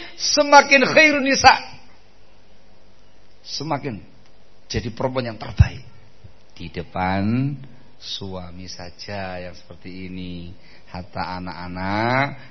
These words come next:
jangan terlibat, tidak boleh terlibat. Sesuatu yang bikin kamu terpesona soalnya, ikhwan.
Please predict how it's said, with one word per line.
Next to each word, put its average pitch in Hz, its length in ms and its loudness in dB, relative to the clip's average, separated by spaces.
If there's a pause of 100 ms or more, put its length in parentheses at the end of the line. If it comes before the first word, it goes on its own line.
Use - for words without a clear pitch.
(140)
jangan 87 380 -6 (320)
terlibat, 92 580 -6
tidak 85 300 -8
boleh 85 180 -8
terlibat. 85 640 -8 (840)
Sesuatu 98 500 -2
yang 98 160 2
bikin 92 300 -4
kamu 92 240 -4
terpesona 98 640 -6
soalnya, 85 400 -12
ikhwan. - 280 -16